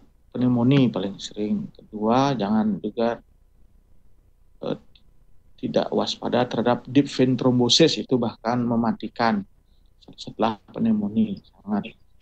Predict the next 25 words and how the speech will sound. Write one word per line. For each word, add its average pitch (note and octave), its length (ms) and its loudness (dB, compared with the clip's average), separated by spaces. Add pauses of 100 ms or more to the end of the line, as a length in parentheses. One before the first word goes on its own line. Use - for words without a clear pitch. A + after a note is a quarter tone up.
(260)
sangat A2 440 0
morbid A#2 440 0
jadinya. G2+ 400 -6 (1040)
Ulcus C3 360 0
decubitus, B2 920 0
nah, - 320 -14
di - 80 -14
samping A2+ 480 2
masalah-masalah A2+ 880 0
infeksi A2+ 800 0
tadi, C3+ 440 -4 (760)
psikologisnya C3+ 1040 4
juga A#2+ 240 4
jangan A2+ 240 4
lupa. G#2+ 480 0
Pasien - 400 -2
yang C3 320 0 (240)
dipaksa - 760 -8
tidur C3 440 2
dua A#2+ 320 2
hari A2+ 400 2
saja B2 320 0
sudah A2 400 -6
akan - 560 -6 (560)
ngamuk-ngamuk B2 520 6